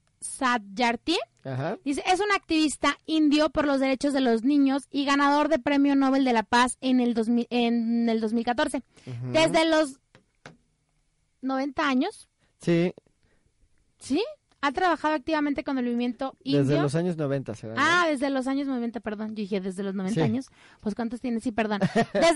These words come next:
Speaker 1: los años noventa ha trabajado activamente con el movimiento indio contra el trabajo infantil. Su organización Bachpan Bachao Andolan ha liberado a más, oigan bien,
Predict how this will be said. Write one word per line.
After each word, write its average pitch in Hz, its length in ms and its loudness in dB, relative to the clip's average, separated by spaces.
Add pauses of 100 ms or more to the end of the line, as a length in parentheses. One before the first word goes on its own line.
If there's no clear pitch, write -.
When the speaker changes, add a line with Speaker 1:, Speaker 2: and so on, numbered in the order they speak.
Speaker 1:
los 349 80 4
años 415 200 4
noventa 349 400 4
ha 330 120 2
trabajado 330 480 4
activamente 320 560 2
con 277 160 2
el 262 120 4
movimiento 254 680 2
indio 294 460 2
contra 262 460 -2
el 233 140 -4
trabajo 220 380 -2
infantil. 202 560 -6 (400)
Su - 160 -4
organización 277 880 0 (140)
Bachpan 269 760 0
Bachao 240 680 0
Andolan 226 500 0 (300)
ha 302 80 -2
liberado 294 520 0
a 247 180 2
más, 277 480 0 (140)
oigan 247 360 -2
bien, 220 180 -8